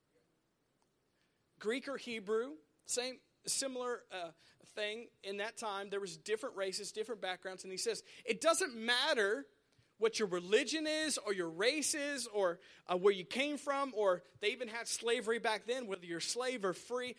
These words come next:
What matters is that you're part of Christ's family, and the other part of Christ's family should treat you like that.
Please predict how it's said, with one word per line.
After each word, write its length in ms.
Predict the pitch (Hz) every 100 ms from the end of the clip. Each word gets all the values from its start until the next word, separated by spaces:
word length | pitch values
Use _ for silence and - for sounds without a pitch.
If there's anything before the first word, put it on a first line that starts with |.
| -
What 260 | - 214 -
matters 640 | 202 240 285 320 285 247 -
is 340 | 220 233 190
that 160 | 208 208
you're 160 | 196
part 340 | 190 226 208 196
of 140 | 175
Christ's 400 | - 202 180 -
family, 640 | - 220 196 165 151 156 - - - - - - -
and 160 | 180 175
the 160 | 190
other 300 | 240 262 233
part 320 | 220 233 214
of 80 | 185
Christ's 320 | - 202 190
family 260 | - 202 185
should 220 | 175 190
treat 420 | - - 330 -
you 100 | 233
like 240 | 185 151 -
that. 340 | - 117 -